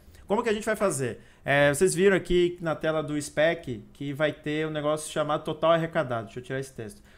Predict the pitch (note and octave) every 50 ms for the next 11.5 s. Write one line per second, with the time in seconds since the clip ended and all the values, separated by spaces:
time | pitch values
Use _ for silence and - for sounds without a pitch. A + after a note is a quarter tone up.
0 | - - - - C3+ A3 A#3 A3 A3+ A3+ G#3+ G3+ F#3 D#3+ C#3+ A#2 G#2 - - C3
1 | E3+ G#3 B3 A#3+ C4 G#3 F#3 - - - E3 F3+ F#3+ E3+ C3 - - - - -
2 | - - E3 F#3 A3 A#3+ A#3+ - G#3 E3+ D#3 D#3+ F3 F#3 F#3 A3 G#3+ A3 G#3+ -
3 | - - - E3 D#3+ D#3 F3+ F#3+ D#3+ C#3 - - G3+ G#3 G3+ - G#3 G3+ G#3 G3+
4 | F#3 E3+ D#3 D#3 E3+ F3 - - - - F3 F3 F3 - E3 E3 E3 E3+ D#3 E3
5 | D#3+ - - E3 E3 E3+ E3+ E3+ - E3 C3 A2+ G2 - - - - - - B2+
6 | A#2+ C3+ C#3 D3+ D#3 D3+ D3+ D3+ D3+ D#3+ D3 C#3+ D3 D#3 D#3 D#3 E3 D3 D3 C#3+
7 | - D3 D3+ D3+ D#3 C#3+ D3+ C#3+ - D#3+ D#3 - D#3+ D#3 E3+ D#3 A#2+ G#2 G2+ -
8 | - - - - - - A#3+ B3+ A#3+ F#3+ G3+ A3 G#3 D3 A#2 - - - - -
9 | D3+ D3+ - - F#3+ G3 G#3 G#3 G#3 G3 D#3 E3+ E3+ F3 F#3+ F#3 - F#3 E3+ E3+
10 | F3 E3+ E3+ F3 E3+ - F#3 D#3+ D#3+ F3 - - A3 G3 F#3 F#3 F#3+ G3 - G3+
11 | F#3 - A#3 A3+ F#3+ C3 A2 - -